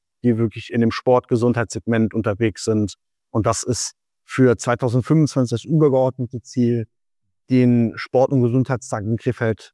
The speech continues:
größer und bekannter zu machen, um den Krefeldern und in der Umgebung zu zeigen, was Sport und Gesundheit wirklich bedeutet, dass es nicht nur um den klassischen Sport und Fitness und Ernährung geht, sondern Mindset,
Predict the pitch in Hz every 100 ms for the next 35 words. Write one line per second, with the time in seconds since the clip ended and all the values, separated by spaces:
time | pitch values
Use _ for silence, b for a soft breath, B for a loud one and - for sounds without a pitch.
0 | - 110 139 139 123 117 117 - 101 95
1 | - - - _ _ _ - 131 131 120
2 | 120 - 135 - 131 120 120 110 117 107
3 | 110 110 117 113 117 - 110 - 107 107
4 | 107 - _ _ _ 101 113 117 - -
5 | 131 131 - 120 117 127 131 127 113 127
6 | 117 117 123 107 131 135 - 123 - _
7 | _ _ 120 117 104 113 147 - - 135
8 | 135 131 123 117 110 - 110 - - 110
9 | - _ _ - 135 127 120 95 - -
10 | 139 127 110 104 117 170 170 143 139 135
11 | - _ _ - 104 123 120 117 113 113
12 | _ - 110 123 135 - 123 113 -